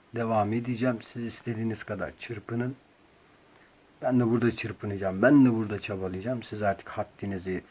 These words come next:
fazlasıyla aştınız. Beyaz çarşaflı cin nedir abi? Saçları da ne güzel ya gerçekten ha arkadaşlar. Dikkat ettiniz mi?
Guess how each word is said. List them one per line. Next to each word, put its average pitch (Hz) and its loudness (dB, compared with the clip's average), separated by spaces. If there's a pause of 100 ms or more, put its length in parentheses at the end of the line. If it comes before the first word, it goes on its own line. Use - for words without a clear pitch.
fazlasıyla 92 -4
aştınız. 127 -2 (840)
Beyaz 101 -6
çarşaflı 98 -8
cin 98 -10
nedir 104 -8
abi? 95 -10 (140)
Saçları 123 -4
da 127 2
ne 120 2
güzel 113 -4
ya 98 -6
gerçekten 98 -12
ha 95 -8
arkadaşlar. 101 -10
Dikkat 107 -4
ettiniz 147 -2
mi? 85 -10